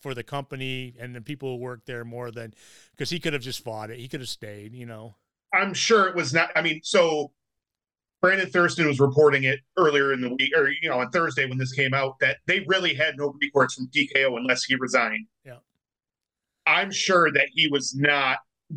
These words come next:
Speaker 2: willing to resign himself. I'm sure he was forced into this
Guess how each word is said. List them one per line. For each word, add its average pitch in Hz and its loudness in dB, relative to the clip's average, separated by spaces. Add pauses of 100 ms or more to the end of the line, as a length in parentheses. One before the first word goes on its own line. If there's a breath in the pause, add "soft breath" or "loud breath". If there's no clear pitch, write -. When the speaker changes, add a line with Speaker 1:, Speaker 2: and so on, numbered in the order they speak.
(160)
Speaker 2:
willing 139 4
to 139 2
resign 123 0
himself. 113 -2 (1200)
I'm 180 -2
sure 170 -2
he 147 0
was 131 -2
forced 151 4
into 143 -2
this 135 0